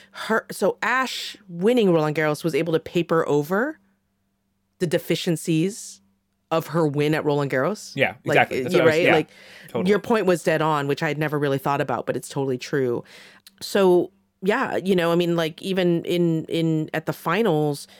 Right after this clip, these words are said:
Speaker 1: the way that the groups broke out, you know, she didn't play Bianca. She didn't play Simona. She didn't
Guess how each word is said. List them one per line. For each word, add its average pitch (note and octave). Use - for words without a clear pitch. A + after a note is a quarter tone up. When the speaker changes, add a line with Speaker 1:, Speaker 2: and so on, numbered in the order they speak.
Speaker 1:
the F3
way F3
that E3
the E3
groups D#3
broke C#3+
out, C3+
you F3
know, D3+
she G3+
didn't E3
play G#3
Bianca. C3
She -
didn't E3+
play F#3+
Simona. B2
She -
didn't E3+